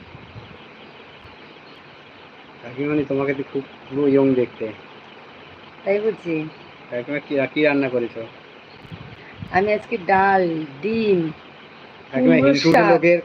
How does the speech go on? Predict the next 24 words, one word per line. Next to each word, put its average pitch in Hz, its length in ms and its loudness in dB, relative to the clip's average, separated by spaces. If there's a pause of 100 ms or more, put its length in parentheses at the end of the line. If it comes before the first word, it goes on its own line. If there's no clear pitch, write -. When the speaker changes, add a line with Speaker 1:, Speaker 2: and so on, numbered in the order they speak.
(160)
Speaker 1:
অভাব 151 220 6
নেই, 143 260 4
এদের 139 220 4
পাত্তা 139 280 0
দিও 127 200 4
না। 117 100 -6 (120)
Speaker 2:
ভেন্ডি 202 320 0
Speaker 1:
একদম 135 140 -2
Speaker 2:
ঝাল, 202 320 4
Speaker 1:
তাই। 165 120 -4 (100)
Speaker 2:
কাঁকরোল 226 460 2
ভাজা, 185 400 4 (1080)
Speaker 1:
অপূর্ব 156 420 4
Speaker 2:
ও 170 60 6
সোনামা। 175 240 6
Speaker 1:
পূজা 156 220 4 (100)
চলে 147 200 4
এসেছে। 143 200 0
ও 151 100 4
সোনামা 147 340 0
কেমন 131 280 2
আছে? - 160 -2
Speaker 2:
অর্ণ 226 320 4
পূজা। 185 340 2